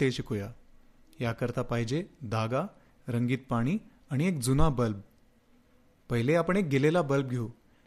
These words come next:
त्यातली फिलामेंट आपल्याला काढायची आहे. ती काढण्याकरता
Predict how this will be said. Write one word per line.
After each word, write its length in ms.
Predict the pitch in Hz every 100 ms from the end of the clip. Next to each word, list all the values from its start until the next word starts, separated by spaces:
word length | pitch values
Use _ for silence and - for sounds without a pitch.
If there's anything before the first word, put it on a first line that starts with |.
| _
त्यातली 240 | 123 - 175
फिलामेंट 460 | - 147 175 170
आपल्याला 280 | 151 147 143
काढायची 420 | 139 113 110 -
आहे. 100 | 101 - _ _ _ _ _ _ 143
ती 80 |
काढण्याकरता 680 | 139 123 127 135 131 - 175